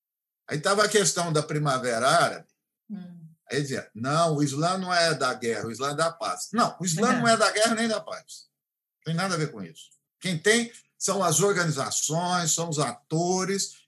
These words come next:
Speaker 1: que fazem a guerra e fazem a paz. Só isso.
Speaker 2: Ah, é.
Speaker 1: Porque senão vai pro outro lado. "Não, é paz." Não, não é também.
Speaker 2: A
Speaker 1: Tem,
Speaker 2: gen-, a
Speaker 1: tem,
Speaker 2: gente
Speaker 1: tem
Speaker 2: costuma fazer
Speaker 1: passagens que eu posso
Speaker 2: Quando, quando eu vou ensinar etnografia pros meus alunos, eu falo assim: é,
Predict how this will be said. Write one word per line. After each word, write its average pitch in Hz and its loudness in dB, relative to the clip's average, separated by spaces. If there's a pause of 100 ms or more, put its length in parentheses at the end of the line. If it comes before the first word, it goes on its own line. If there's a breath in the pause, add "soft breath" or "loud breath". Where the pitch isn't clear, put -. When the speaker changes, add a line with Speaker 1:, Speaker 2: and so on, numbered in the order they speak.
Speaker 1:
que 180 -4
fazem 160 2
a 185 0
guerra 196 0
e 226 0
fazem 294 -6
a 311 -10
paz. 277 -6
Só 440 -2 (180)
isso. 415 0
Speaker 2:
Ah, 214 -8
é. - -16
Speaker 1:
Porque 240 0
senão 240 0
vai 247 2
pro 247 0
outro 247 -4
lado. 190 2
"Não, 180 4
é 151 2
paz." 160 0
Não, 240 2
não 214 0
é 349 2
também. 143 -6 (880 loud breath)
Speaker 2:
A 220 4
Speaker 1:
Tem, 202 2
Speaker 2:
gen-, 254 2
a 233 4
Speaker 1:
tem, 277 -2
Speaker 2:
gente 285 -6
Speaker 1:
tem 214 -12
Speaker 2:
costuma 254 2
fazer 220 8
Speaker 1:
passagens 226 6
que 226 -4
eu 214 -2
posso 285 4
Speaker 2:
Quando, - -14 (240)
quando 320 6
eu 294 2
vou 269 -6
ensinar 233 2
etnografia 202 0
pros 202 -10
meus 190 -4
alunos, 202 -2
eu 208 -6
falo 214 -2
assim: 180 -6 (680)
é, 185 -2